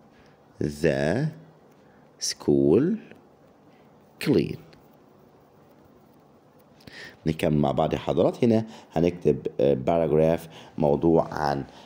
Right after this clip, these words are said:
آه، the pros and cons of being a teacher. مزايا وعيوب إنك تكون معلم. أوكي؟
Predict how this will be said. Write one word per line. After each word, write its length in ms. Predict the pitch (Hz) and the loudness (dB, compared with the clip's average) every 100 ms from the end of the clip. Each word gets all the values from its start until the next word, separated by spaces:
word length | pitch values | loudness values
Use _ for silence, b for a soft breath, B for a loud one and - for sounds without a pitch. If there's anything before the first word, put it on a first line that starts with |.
| B 78 | B 0
آه، 120 | 78 | 2
the 220 | 80 82 - | 2 -2 0
pros 260 | 113 131 139 - - B B | 0 0 0 -8 -12 B B
and 120 | 82 80 90 | -4 -2 -2
cons 360 | 85 80 80 - B - 85 | 0 2 -2 -6 B -8 -6
of 80 | 80 - | -6 0
being 360 | 82 73 76 78 | 2 4 2 0
a 40 | 110 | -4
teacher. 420 | 92 71 - 64 - B B | -4 -6 -6 -8 -10 B B
مزايا 520 | 87 87 117 95 90 | -2 2 4 4 6
وعيوب 540 | 82 78 76 82 80 - | 4 2 4 4 4 4
إنك 240 | 80 73 | 2 0
تكون 560 | - - 78 76 78 90 | -6 0 4 4 4 2
معلم. 540 | 127 73 65 - - - - | 0 -2 -4 -6 -10 -10 -10
أوكي؟ 400 | - 90 110 180 | 0 4 4 2